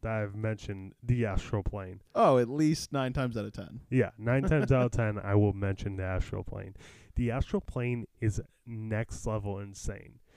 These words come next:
Speaker 1: And <laughs> there's a few ways, if you don't know what the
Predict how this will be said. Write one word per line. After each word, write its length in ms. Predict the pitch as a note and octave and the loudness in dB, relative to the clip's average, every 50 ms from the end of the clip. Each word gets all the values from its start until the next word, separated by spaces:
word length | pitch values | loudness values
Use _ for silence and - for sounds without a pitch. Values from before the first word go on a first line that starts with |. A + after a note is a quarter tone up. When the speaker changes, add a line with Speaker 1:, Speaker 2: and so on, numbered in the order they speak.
| - _ _ _ _ - | -20 _ _ _ _ -2
Speaker 1:
And 280 | C3+ C3 A#2+ A#2 G#2 - | 0 0 0 0 -4 -4
<laughs> 260 | - - - - - - - - - - - - - - _ _ _ _ _ _ _ _ _ _ _ _ _ | 0 4 4 4 4 2 -4 -16 -20 -20 -20 -20 -20 -20 _ _ _ _ _ _ _ _ _ _ _ _ _
there's 160 | - D#3+ E3 E3 | -10 -8 -2 0
a 60 | F3 - | 0 2
few 240 | - G#3 A3 A#3 | 2 4 2 2
ways, 540 | A3+ F#3 C#3 C3 C#3 B2+ A2+ A2 G#2 G#2+ - - | 2 2 2 2 2 2 0 0 -4 -4 -2 0
if 140 | C#3 C3 - - | 0 0 0 -2
you 200 | - D#3+ E3+ F#3 | 0 2 2 4
don't 180 | G3+ G3 F#3 E3 | 4 4 2 4
know 100 | D#3+ D#3 | 4 4
what 160 | D3 C3+ - | 4 4 4
the 100 | A2+ | 4